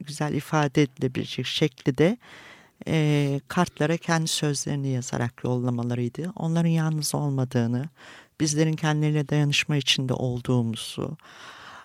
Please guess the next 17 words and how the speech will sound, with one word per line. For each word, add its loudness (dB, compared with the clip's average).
e, 2
belirten -2
kartlardı -2
ve 2
kırkıncı 4
günde 2
yollandı -2
bu -20
kartlar. -2
E, 0
bu 2
anlamda 2
hani, 0
e, 0
S -2
F 0
K'nin 0